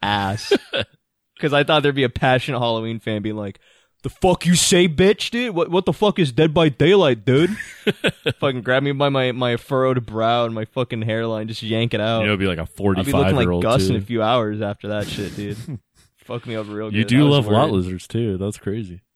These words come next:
Speaker 1: I do. <laughs> I know, it's crazy, you know. I have an uncredited, uh, cameo in this movie, actually.
Speaker 2: So what's your rating, dude?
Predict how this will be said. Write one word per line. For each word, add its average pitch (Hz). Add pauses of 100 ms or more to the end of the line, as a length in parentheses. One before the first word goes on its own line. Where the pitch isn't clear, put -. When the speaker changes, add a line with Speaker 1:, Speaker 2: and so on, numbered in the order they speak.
(240)
Speaker 1:
I 120
do. 120
<laughs> -
I -
know, 180
it's -
crazy, 131
you 104
know. 107 (920)
I 135
have 156
an -
uncredited, 139
uh, 101 (100)
cameo 117
in 104
this 110
movie, 107
actually. 98 (100)
Speaker 2:
So 113
what's 156
your 120
rating, 85
dude? 80